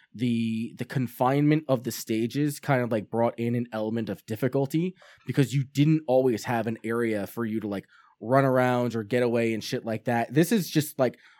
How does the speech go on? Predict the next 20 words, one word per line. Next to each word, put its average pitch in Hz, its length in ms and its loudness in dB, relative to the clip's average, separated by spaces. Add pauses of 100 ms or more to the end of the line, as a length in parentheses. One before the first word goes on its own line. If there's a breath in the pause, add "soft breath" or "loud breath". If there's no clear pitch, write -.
(140 soft breath)
open 139 400 4
fucking 123 540 0
fields, 95 760 -6 (300)
and 135 120 2
it's 135 160 -2
super 170 680 2
easy 139 360 -4
for 127 160 -8
you 123 160 -4
to 120 80 -2
navigate 113 600 0
about, 107 340 -2
around 110 340 -2
certain 113 460 -6
enemies, 98 680 -8 (380 soft breath)
where 120 260 2
it 117 60 0
just - 300 -10
becomes 120 480 0
like, 113 320 -2